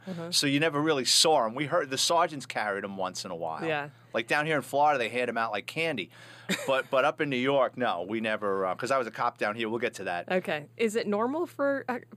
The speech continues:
Speaker 1: police officer to go through an entire career and not discharge his weapon? Is that
Speaker 2: Oh,
Speaker 1: normal?
Speaker 2: sure.
Speaker 1: That's normal.
Speaker 2: Listen, I've got a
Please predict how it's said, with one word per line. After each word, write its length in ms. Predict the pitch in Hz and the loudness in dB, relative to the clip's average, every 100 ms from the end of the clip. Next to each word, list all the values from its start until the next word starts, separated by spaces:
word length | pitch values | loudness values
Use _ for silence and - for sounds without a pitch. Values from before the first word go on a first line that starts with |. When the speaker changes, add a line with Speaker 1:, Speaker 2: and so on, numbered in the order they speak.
| - | -8
Speaker 1:
police 360 | 247 254 247 | -4 -2 -2
officer 360 | 254 254 - 262 | -4 -6 -8 -6
to 60 | 233 | -4
go 140 | 233 | -4
through 200 | 226 226 | -2 -2
an 60 | 220 | 0
entire 320 | 214 220 214 | -2 -2 -2
career 340 | 226 214 214 | 0 2 2
and 80 | 208 | 0
not 200 | 190 - | -2 -4
discharge 360 | 202 - 196 196 | -8 -6 -6 -6
his 120 | 190 | -6
weapon? 420 | 208 220 226 226 214 | -6 -4 -6 -8 -10
Is 120 | 202 | -8
that 120 | 180 285 | -4 -2
Speaker 2:
Oh, 60 | |
Speaker 1:
normal? 100 | 370 - 392 | 0 2 0
Speaker 2:
sure. 120 | - - | 0 -4
Speaker 1:
That's 200 | 180 - | -6 -4
normal. 300 | 151 143 - - - | -6 -6 -12 -18 -6
Speaker 2:
Listen, 280 | 202 190 123 | 0 0 0
I've 220 | 135 - | -2 0
got 140 | |
a 60 | 170 | 0